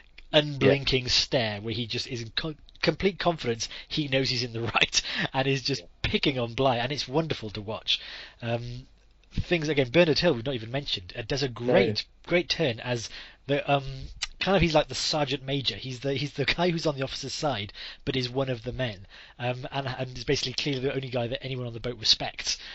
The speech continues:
Speaker 1: Um, and it's,
Speaker 2: Yeah.
Speaker 1: it's, again,
Speaker 2: Yeah.
Speaker 1: Liam Neeson, again, amongst the, of the steerage, is, is, is a phenomenal presence among the men, and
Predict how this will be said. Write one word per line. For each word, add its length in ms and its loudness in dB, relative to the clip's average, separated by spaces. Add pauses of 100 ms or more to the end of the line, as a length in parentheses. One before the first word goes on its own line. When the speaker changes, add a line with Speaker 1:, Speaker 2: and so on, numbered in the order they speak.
(300)
Speaker 1:
Um, 180 -6 (640)
and 140 0
it's, 120 -4
Speaker 2:
Yeah. 100 4
Speaker 1:
it's, 220 -4
again, 200 0
Speaker 2:
Yeah. 140 8 (720)
Speaker 1:
Liam 340 2
Neeson, 280 -2
again, 200 -4
amongst 320 -6
the, 100 -2 (120)
of 140 -8
the 60 -8
steerage, 420 -2
is, 140 -6
is, 220 -6
is 200 -8
a 80 -6
phenomenal 460 -8
presence 500 -6
among 240 -12
the 60 -10
men, 220 -8
and 260 -8